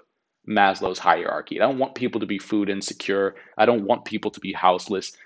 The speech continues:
I want everybody else to become their self-actualized self. I want everybody to be them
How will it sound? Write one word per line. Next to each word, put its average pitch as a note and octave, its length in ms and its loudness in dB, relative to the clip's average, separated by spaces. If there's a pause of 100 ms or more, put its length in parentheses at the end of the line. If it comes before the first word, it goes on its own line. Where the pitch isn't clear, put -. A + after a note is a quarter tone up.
I A#2+ 120 8
want E3 260 4
everybody G#2 640 -2 (280)
else A#2+ 480 0 (280)
to - 100 -12
become G#2+ 640 0 (300)
their A#2 540 4 (320)
self-actualized G#2+ 2000 0
self. - 500 -6 (380)
I G#2+ 120 2
want B2 200 -2
everybody A2+ 560 -2
to G#2 140 -8
be G2 260 -4
them A2 480 -2